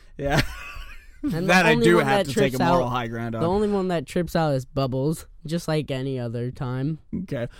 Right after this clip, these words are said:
Speaker 1: Uh, what else be, eh, you been doing? You, you just read Ju-, uh, Young Justice number four last night?
Speaker 2: Yeah.
Speaker 1: Yeah.
Speaker 2: Um, it was really good.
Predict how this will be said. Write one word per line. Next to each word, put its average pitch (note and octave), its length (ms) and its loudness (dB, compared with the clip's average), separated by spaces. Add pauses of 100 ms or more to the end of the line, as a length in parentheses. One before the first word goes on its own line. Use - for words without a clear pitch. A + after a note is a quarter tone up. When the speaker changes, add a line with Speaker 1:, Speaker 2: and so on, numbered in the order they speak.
(120)
Speaker 1:
Uh, D#3 240 6
what F3+ 140 8
else F3+ 240 4
be, D#3 240 2
eh, E3+ 160 4
you D3 160 0
been C#3+ 100 0
doing? C#3 220 2
You, D#3+ 200 2
you E3 200 2
just D#3+ 240 0
read E3 200 2
Ju-, D#3+ 240 2
uh, G3+ 40 -2
Young E3+ 420 2
Justice D#3 460 -2
number D3 180 -2
four D#3+ 340 2
last E3+ 320 2
night? F3+ 360 -2
Speaker 2:
Yeah. B2+ 340 -2 (180)
Speaker 1:
Yeah. C3 220 -2
Speaker 2:
Um, D#3 400 0 (340)
it D3 200 0
was D3 260 0
really C3 300 -2
good. B2+ 340 -4